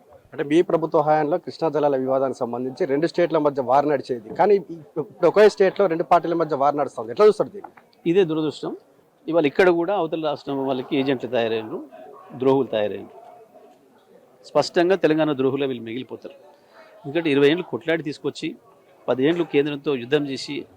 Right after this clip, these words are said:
Speaker 2: ఆపుకున్న హక్కుల్ని ఒక్క నిమిషంలో దారాదత్తం చేసి, ఒక చిన్న ఆఫీసర్లను పంపించి దారాదత్తం చేసి,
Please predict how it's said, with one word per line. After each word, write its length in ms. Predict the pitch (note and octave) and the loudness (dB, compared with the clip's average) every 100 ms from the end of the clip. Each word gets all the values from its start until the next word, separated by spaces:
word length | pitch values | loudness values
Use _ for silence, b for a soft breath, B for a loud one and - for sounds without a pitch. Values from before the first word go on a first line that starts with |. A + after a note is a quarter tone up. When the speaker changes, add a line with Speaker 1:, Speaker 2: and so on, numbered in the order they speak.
| - | -2
Speaker 2:
ఆపుకున్న 400 | B2 B2 - A#2+ | -2 -2 -8 -6
హక్కుల్ని 480 | G#2+ G2+ C3 C#3+ C#4 - - - - - - C3+ | -6 -6 -6 -6 -8 -14 -20 -20 -20 -20 -14 -12
ఒక్క 200 | - D#3 | 0 0
నిమిషంలో 580 | A#2 C#3+ D#3 F#3+ F#3 | 2 -4 2 2 2
దారాదత్తం 600 | D#3 C#3 C#3+ C#3 - B2+ | 2 4 2 0 -6 -6
చేసి, 140 | B2+ B2+ | -6 -10
ఒక 80 | A#2+ | -6
చిన్న 140 | B2+ B2+ | -4 0
ఆఫీసర్లను 460 | C3+ C#3 C3+ C3 | 0 0 -2 -2
పంపించి 320 | A#2+ A#2+ B2 A#2+ | -6 -10 -12 -6
దారాదత్తం 560 | A#2+ A#2+ A#2+ A#2 G#2+ | -4 -4 -8 -12 -14
చేసి, 340 | G#2+ - G#2 | -14 -12 -14